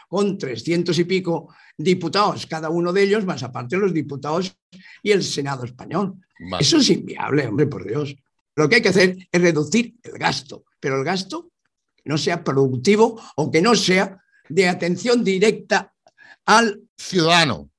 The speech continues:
Speaker 1: al ciudadano, ¿eh? Están viviendo del cu-
Speaker 2: Reconducirlo, tío,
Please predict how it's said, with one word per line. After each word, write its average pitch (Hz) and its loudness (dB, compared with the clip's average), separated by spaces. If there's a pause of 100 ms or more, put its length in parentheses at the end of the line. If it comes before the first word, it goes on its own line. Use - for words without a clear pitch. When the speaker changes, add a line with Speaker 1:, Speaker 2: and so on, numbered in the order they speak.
Speaker 1:
al 175 -2
ciudadano, 107 -6
¿eh? 170 2
Están 220 2
viviendo 208 4
del 165 0
cu- - -8
Speaker 2:
Reconducirlo, 131 0
tío, 139 -4